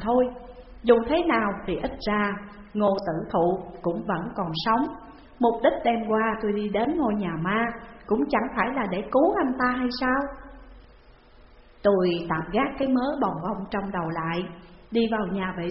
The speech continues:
sinh đánh răng rửa mặt, sau đó đi cùng Mỹ Dương xuống dưới tầng hầm. Anh ta hỏi tôi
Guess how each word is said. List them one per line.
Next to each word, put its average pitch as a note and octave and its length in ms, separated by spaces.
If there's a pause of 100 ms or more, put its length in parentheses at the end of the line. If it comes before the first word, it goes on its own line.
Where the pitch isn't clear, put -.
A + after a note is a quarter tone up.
sinh A3 240
đánh A#3+ 260
răng A#3 220
rửa G3 220
mặt, G#3 360 (440)
sau G#3+ 340
đó F3+ 160 (200)
đi A3+ 220
cùng F3 240
Mỹ E3+ 240
Dương G3+ 280 (120)
xuống A#3+ 160
dưới D4 200
tầng E3 280
hầm. F3+ 140 (720)
Anh G#3+ 140 (100)
ta F#3 300
hỏi E3+ 200
tôi G#3+ 100